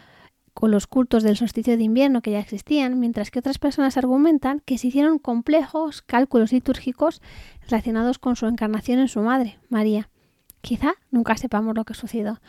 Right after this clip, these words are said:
Lo que sí que sabemos es que los primeros cristianos veían en el renacimiento del sol en paralelo con el nacimiento de Jesús,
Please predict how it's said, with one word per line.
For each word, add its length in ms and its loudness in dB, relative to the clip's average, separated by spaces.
Lo 80 -2
que 120 2
sí 140 2
que 100 -12
sabemos 640 -2
es 120 -12
que 100 0
los 100 4
primeros 340 0
cristianos 560 0
veían 540 6
en 80 0
el 140 2
renacimiento 580 -2
del 160 0
sol 220 -2
en 100 2
paralelo 460 0
con 100 -2
el 80 0
nacimiento 420 -4
de 80 -2
Jesús, 440 -8